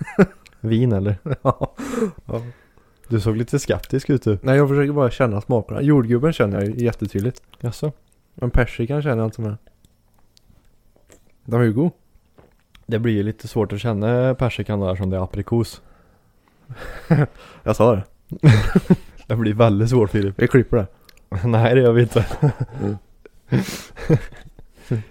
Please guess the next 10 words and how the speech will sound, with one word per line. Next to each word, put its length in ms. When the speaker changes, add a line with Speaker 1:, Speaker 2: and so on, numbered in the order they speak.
Speaker 2:
Aprikos, 1040
vad 120
är 40
det 140
för 140
nu? 140
Hur 120
ser 160
det 160
ut? 280